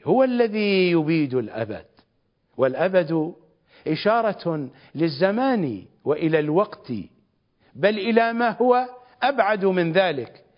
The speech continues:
فإن وعاء الزمان ليس وعاء لكل الموجودات، وإنما هناك ما قد يصطلح عليه بأوان الوجود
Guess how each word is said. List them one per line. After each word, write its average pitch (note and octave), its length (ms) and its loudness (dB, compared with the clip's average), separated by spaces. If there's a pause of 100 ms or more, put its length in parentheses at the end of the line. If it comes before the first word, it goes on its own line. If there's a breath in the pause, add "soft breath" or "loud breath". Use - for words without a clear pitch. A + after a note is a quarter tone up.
(120)
فإن F#3 400 2
وعاء E3+ 500 0
الزمان F#3+ 680 0 (200 loud breath)
ليس C4+ 300 0
وعاء G#3+ 720 0 (240 loud breath)
لكل F3+ 400 0
الموجودات، D3 880 0 (2000)
وإنما D#3 720 0 (540)
هناك G#3 360 2
ما G3+ 220 2
قد E3+ 260 -2 (840)
يصطلح G3+ 760 0
عليه E3+ 840 0 (260 soft breath)
بأوان F3+ 600 2
الوجود D3 720 -2